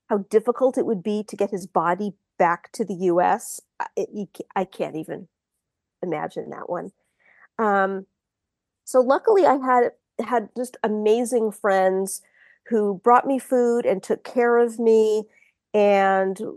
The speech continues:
uh, one of the friends, um, had background as a lawyer, so she took care of some of the trip canceling. I did not get the money back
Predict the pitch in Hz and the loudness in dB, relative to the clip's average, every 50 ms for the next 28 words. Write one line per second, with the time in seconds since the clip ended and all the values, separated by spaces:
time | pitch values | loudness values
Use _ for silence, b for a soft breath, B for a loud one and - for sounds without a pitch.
0 | - - - 208 190 190 190 190 196 196 220 226 240 240 226 220 - _ - 233 | -12 -8 -8 -8 -8 -8 -12 -6 0 2 4 4 4 4 2 0 -8 _ 0 2
1 | 220 214 214 214 208 208 208 208 208 - - - - - - - 196 185 180 180 | 4 4 4 4 4 2 2 0 -2 -4 -8 -10 -10 -10 -4 -2 0 0 2 0
2 | 175 175 190 196 196 220 196 180 - _ _ - 208 190 190 - 220 208 208 196 | 0 -2 -4 -4 0 0 0 0 -2 _ _ 0 0 0 0 0 -2 -4 -2 -4
3 | 196 190 185 175 180 202 220 226 220 214 214 214 208 202 202 202 - 165 180 - | -4 -4 -4 -2 2 4 4 6 6 6 6 4 4 0 -2 -2 -4 -6 -6 -6
4 | - - - 220 214 214 202 208 _ _ - - - - - - - - 233 208 | -10 -10 -8 -6 -6 -6 -8 -10 _ _ -10 -4 -4 -4 -4 -6 -8 -4 -2 0
5 | 208 214 214 - - - 196 190 185 180 180 175 180 - _ b b b b b | 2 2 2 0 2 2 2 4 4 4 2 0 -4 -12 _ b b b b b
6 | - - 233 220 214 196 190 170 - - - - 247 - - - - - 233 220 | -2 0 0 0 0 0 0 -2 -2 -2 0 0 0 0 0 -12 -4 -2 0 0
7 | 220 214 - - 226 208 208 196 196 196 - - 196 180 214 208 185 214 196 196 | 0 -2 0 0 0 2 4 2 2 2 0 -2 -4 -4 -2 -2 0 2 2 2
8 | - - 208 196 - 202 196 185 185 185 180 180 190 175 170 170 185 - - | 0 0 -4 -2 0 0 0 0 0 0 0 0 2 2 2 2 0 -4 -10